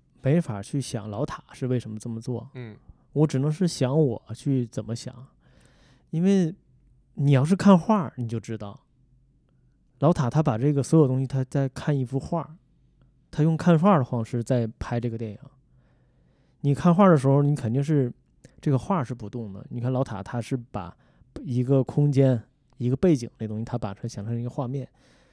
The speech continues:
Speaker 1: 你在看画儿的时候，你的眼睛是从画侧，画面的，比如说左侧往右侧。这个过程，他在，他在看的时候，他就是一个阅读绘画儿的一个阅读，或者是阅读一个平面儿艺术品，或者阅读一个空间的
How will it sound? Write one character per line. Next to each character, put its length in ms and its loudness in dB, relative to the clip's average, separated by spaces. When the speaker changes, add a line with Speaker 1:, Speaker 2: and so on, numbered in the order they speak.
Speaker 1:
你 120 -2
在 160 4
看 180 2
画 120 4
儿 60 6
的 40 4
时 100 -2
候， 60 2
你 140 0
的 80 2
眼 260 -2
睛 80 -6
是 160 -6
从 380 -6
画 200 -4
侧， 240 -4
画 160 -2
面 160 2
的， 60 0
比 100 -8
如 60 -8
说 100 -4
左 180 -12
侧 200 -8
往 160 -6
右 180 -6
侧。 160 -12
这 140 0
个 80 4
过 160 4
程， 140 -4
他 120 -8
在， 160 2
他 180 -8
在 260 -2
看 260 -4
的 100 -2
时 100 -10
候， 240 -8
他 140 -8
就 160 -4
是 280 -10
一 140 -4
个 80 0
阅 140 4
读 120 -2
绘 140 -4
画 220 -6
儿 140 -6
的 100 -12
一 160 -10
个 280 -10
阅 120 -2
读， 180 -4
或 160 -6
者 60 -4
是 160 -6
阅 100 -4
读 120 -6
一 160 -4
个 100 -2
平 240 -8
面 180 0
儿 100 0
艺 80 -2
术 120 -4
品， 300 -12
或 160 -4
者 80 -2
阅 100 -2
读 140 -2
一 60 0
个 60 0
空 260 -2
间 260 0
的 260 -6